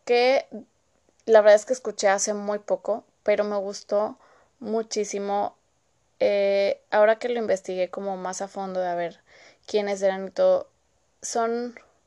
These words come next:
son puras mujeres, es un grupo de raíces como muy mezcladas, hay gente de,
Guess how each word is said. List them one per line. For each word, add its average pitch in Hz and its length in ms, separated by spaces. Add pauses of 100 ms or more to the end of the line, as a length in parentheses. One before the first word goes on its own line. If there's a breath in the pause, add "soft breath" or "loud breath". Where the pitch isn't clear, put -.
(800 soft breath)
son 277 340
puras 302 240
mujeres, 208 580
es 214 220
un 240 120
grupo 220 640
de 202 200
raíces 196 400
como 196 200
muy 196 260
mezcladas, 185 680
hay 185 200
gente 185 380
de, 175 440